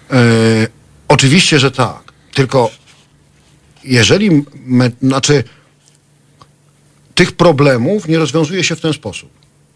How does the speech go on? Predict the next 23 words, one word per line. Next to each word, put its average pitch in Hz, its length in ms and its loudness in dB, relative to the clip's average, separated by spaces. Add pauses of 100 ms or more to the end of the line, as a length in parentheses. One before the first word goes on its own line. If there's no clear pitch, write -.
(420)
E, 120 300 0
Prawo 185 300 0
i 214 40 -2
Sprawiedliwość 156 600 0
chciało 151 600 0
skrócić - 640 -4
kolejki 139 400 -2
w - 60 -4
sądach, 113 640 -6 (1120)
zrobiło, 139 760 2 (380)
e, - 20 -6
całą 160 340 2
rewolucję 139 520 -2
w - 60 -12
systemie 123 480 -6 (200)
sprawiedliwości, 110 1120 -2 (520)
e, - 40 -12 (520)
ale 139 160 2
kolejki 143 360 0
się 160 140 0
nie 156 140 2
skróciły. 120 460 -6 (1300)
E, - 40 -10